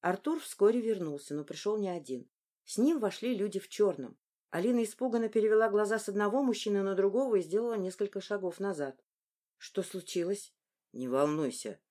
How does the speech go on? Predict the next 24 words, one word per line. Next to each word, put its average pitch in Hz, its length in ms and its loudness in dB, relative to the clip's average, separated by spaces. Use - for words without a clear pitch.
надвигался 185 560 -2
на 175 140 -2
неё 175 220 0
Артур. 175 520 -4
«Всё 143 360 -4
будет 135 280 -4
хорошо». 101 480 -10
Он 320 240 6
кивнул 220 340 6
охранникам, 277 680 2
те 311 180 -2
схватили 196 440 2
Алину, 240 400 0
прижали 185 380 0
к 190 80 -8
кровати. 147 640 -4
У 180 80 4
одного 214 440 6
из 214 180 4
них 247 220 2
мелькнул 208 380 2
в 196 100 0
руках 196 320 0
шприц. - 560 -4